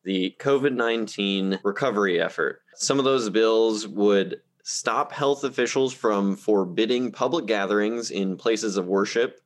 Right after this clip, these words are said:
uh, like churches, uh, mosques, other religious places of worship. They would also stop employers from requiring workers to get vaccinated, stop the state from requiring residents to get vaccinated,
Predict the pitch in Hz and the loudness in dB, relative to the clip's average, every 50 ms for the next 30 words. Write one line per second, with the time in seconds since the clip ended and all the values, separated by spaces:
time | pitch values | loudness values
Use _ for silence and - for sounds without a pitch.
0 | _ - 98 87 87 87 82 71 - 95 90 - - _ _ - - 143 135 113 | _ -6 -4 -2 -2 -2 -2 -2 -2 -2 -4 -4 -6 _ _ -4 0 0 0 0
1 | - - 127 120 113 110 107 104 101 - - 87 87 85 85 87 92 101 104 104 | 0 -2 0 2 2 2 2 0 -2 -4 -6 -6 -4 -4 -4 -2 -2 0 0 0
2 | 104 107 98 - - - - - - - - - 98 101 92 98 98 98 98 98 | 0 0 -2 -4 -6 -8 -10 -10 -12 -12 -8 -4 -2 0 2 2 2 2 2 0
3 | 95 92 95 - _ _ _ _ _ - 110 107 101 107 101 98 98 - - 107 | 0 -2 -4 -8 _ _ _ _ _ 0 2 2 4 2 2 0 -2 -2 0 0
4 | 104 - 98 95 87 92 90 98 98 95 - - 107 98 95 - - - - - | 0 0 -4 -8 -10 -6 -2 0 0 0 0 0 0 0 0 -2 -8 -20 -20 -20
5 | - _ _ _ - 107 104 107 104 - 110 127 127 127 - 135 127 120 113 - | -20 _ _ _ 2 4 4 4 4 2 2 0 0 0 2 2 4 4 2 2
6 | - - - - 123 117 120 120 - - 110 98 95 90 - - 127 131 127 127 | -2 -6 -4 -2 0 0 0 0 0 0 0 0 0 -4 -2 0 2 2 2 2
7 | 127 127 127 120 - - - 110 104 98 95 - - 123 117 110 110 107 104 98 | 2 0 0 -2 -4 -4 -2 -2 0 -2 -2 -2 -2 -2 0 0 0 0 0 0
8 | 90 98 107 104 107 117 110 104 - - 104 95 87 95 80 - - - 101 110 | 0 0 0 0 0 0 0 -2 -2 -4 -4 -2 0 0 -2 -2 -2 -4 -4 -4
9 | 123 117 - - 123 127 117 117 117 113 117 117 113 104 - _ _ - _ _ | -4 -4 -8 -6 -4 -2 -2 -2 0 0 0 -2 -2 -4 -10 _ _ -20 _ _
10 | _ _ _ _ _ _ - - - - - 107 104 104 104 101 - - 98 101 | _ _ _ _ _ _ -18 -16 -12 -6 -4 -2 0 0 -2 -4 -6 -6 -4 -2
11 | 98 95 92 85 - - - - 131 143 143 - - - 113 110 104 101 95 - | -2 -2 -2 -4 -8 -6 -2 -2 0 0 -2 -4 -6 -4 -2 0 0 0 -2 -2
12 | - 113 110 107 107 104 101 90 85 92 117 151 151 131 117 98 101 92 92 85 | -2 -2 0 0 0 0 -2 -2 -2 0 0 0 0 -2 -2 -2 -2 -2 -2 -4
13 | - - 104 92 92 - - - 87 87 87 - - 98 92 92 92 95 95 92 | -6 -4 -4 -4 -4 -4 -4 -4 -4 -4 -6 -6 -4 -4 -2 -2 0 0 -2 -2
14 | 95 101 | -4 -6